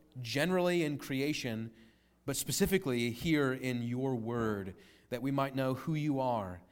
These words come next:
and what you desire from us, your people. And so, Lord, we pray that as the Spirit so inspired these words, that that same Spirit might rest upon our minds to give us illumination and understanding,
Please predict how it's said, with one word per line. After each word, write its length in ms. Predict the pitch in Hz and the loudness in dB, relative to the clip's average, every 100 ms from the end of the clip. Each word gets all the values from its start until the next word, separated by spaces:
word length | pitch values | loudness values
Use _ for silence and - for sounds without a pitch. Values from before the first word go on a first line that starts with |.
| _ _ - | _ _ -12
and 100 | 113 | -6
what 180 | 127 131 | -4 -4
you 80 | 131 | -4
desire 480 | 127 131 143 131 | -2 0 0 -2
from 200 | 117 117 | -2 -4
us, 380 | 110 107 - - - _ | -2 -2 -4 -8 -12 _
your 120 | 117 101 | -10 -8
people. 480 | 123 107 92 90 92 _ _ _ _ _ _ - | -6 -6 -6 -12 -16 _ _ _ _ _ _ -10
And 100 | 110 | -2
so, 120 | 151 | 2
Lord, 160 | 160 | 2
we 100 | 147 | 2
pray 420 | 147 156 147 135 113 | -2 0 0 2 0
that 140 | 113 | -2
as 200 | 123 127 | -2 -4
the 80 | 123 | -4
Spirit 440 | - - 151 143 | -6 -4 -2 -2
so 200 | - 135 | -4 -4
inspired 540 | 123 - 139 139 139 127 | -4 -4 -2 0 0 -2
these 200 | 120 113 | -4 -2
words, 380 | 127 120 113 | -2 -2 -4
that 120 | 110 104 | -6 -4
that 180 | 123 | -2
same 380 | - - 143 143 | -2 -6 -4 -4
Spirit 520 | 139 - 135 123 113 - - - | -6 -4 -2 -2 -4 -14 -20 -6
might 240 | 123 127 117 | 0 0 2
rest 240 | 131 - | -4 -2
upon 300 | 123 139 131 | -6 -2 0
our 140 | 113 107 | 0 0
minds 800 | 110 131 151 139 113 101 98 - | 2 4 4 2 0 -4 -8 -6
to 120 | 127 | -4
give 220 | 123 139 | -2 2
us 300 | 131 127 - - - - | 2 0 -4 -10 -18 -6
illumination 760 | 127 131 151 139 139 147 - 123 | -2 0 0 0 2 0 -2 -4
and 140 | 113 | -4
understanding, 960 | 123 131 123 - 117 123 113 104 95 | -2 -4 -4 -4 -2 -2 -2 -6 -8